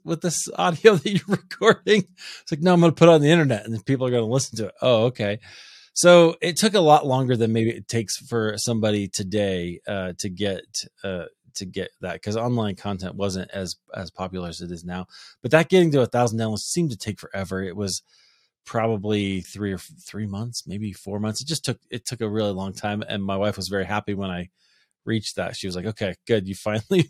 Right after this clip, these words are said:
made it." Um, so that was a big one for me. I think hitting episode number one hundred, I interviewed Aaron Niequist,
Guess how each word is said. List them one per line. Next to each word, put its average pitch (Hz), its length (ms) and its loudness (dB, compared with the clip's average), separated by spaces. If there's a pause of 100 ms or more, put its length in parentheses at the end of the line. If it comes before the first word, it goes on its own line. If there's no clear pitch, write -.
made 147 240 4
it." 139 180 0 (520)
Um, 143 420 6 (100)
so - 140 0
that 240 100 6
was 202 120 6
a 143 40 2
big 151 240 8
one 135 220 4
for 135 160 -4
me. 120 320 2
I 117 140 -6
think 139 240 -4
hitting 135 260 -2
episode 123 380 -2
number 117 200 -2
one 104 260 -4
hundred, 113 520 0
I 113 80 -2
interviewed 110 580 -2
Aaron 110 380 -4
Niequist, 117 580 -4